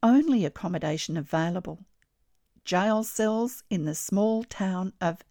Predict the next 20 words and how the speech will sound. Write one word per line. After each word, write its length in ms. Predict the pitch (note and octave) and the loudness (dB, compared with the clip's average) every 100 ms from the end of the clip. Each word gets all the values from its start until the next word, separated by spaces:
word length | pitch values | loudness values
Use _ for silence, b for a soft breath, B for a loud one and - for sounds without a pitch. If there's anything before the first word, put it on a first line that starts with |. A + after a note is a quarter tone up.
| _ - | _ -4
Alencon, 680 | D#3 D#3+ F3 - C#3+ C3+ B B B B | -2 -2 -4 -6 -4 -4 B B B B
usually 420 | A3 C#4 - C#4 | 4 4 2 0
reserved 560 | E3 D#3+ - D#3 D#3 - | -2 -2 2 2 2 -2
for 460 | - F#3 D#3+ D#3+ - - | -8 -4 -2 -2 -6 -12
black 360 | G3 F#3+ - - | -2 2 0 0
marketeers 960 | E3 C#3 - D3 - C4+ C#4 E3+ - - B B | -2 -2 -2 -6 -2 0 2 2 0 -8 B B
who 200 | - C4 | -2 0
thrived 680 | B3+ - F#3+ G3+ C4 E4+ - | 0 -4 0 4 4 2 -2
at 140 | D3 | -4
this 180 | F3 E3 | -2 -4
time 400 | - F#3+ D#3+ E3+ | -4 -4 -2 -2
of 180 | G#3 - | -4 -2
rationing 520 | D#3+ E3 - E3+ G#3+ B B B | -2 -2 -4 -6 -6 B B B
by 140 | G#3 | -4
providing 680 | F#3+ - G#3+ F3+ D#3+ D#3 C3 | -2 -2 -2 0 0 0 -4
country 400 | - G#3 B3+ - | -4 -2 0 0
food 480 | B3 - F3+ E3+ E3+ | -4 -2 -2 -2 -2
and 240 | - E3 E3+ | -6 -8 -6
wines 440 | D3 B2+ - - | -6 -4 -6 -10
to 200 | - - | -10 -12